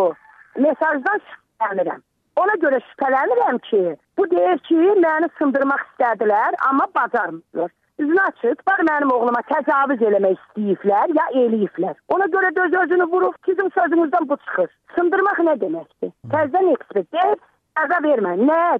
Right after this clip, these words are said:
Təzədən o quru taxtadır, dəmirdir. Bu işıqlı dünyada siz o gülləni ona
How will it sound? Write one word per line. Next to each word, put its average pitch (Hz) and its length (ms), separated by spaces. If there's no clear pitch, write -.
Təzədən 311 300
o 294 80
quru 302 200
taxtadır, 175 680
dəmirdir. 226 440
Bu 392 80
işıqlı 359 540
dünyada 202 460
siz 349 180
o 240 120
gülləni 262 360
ona 240 280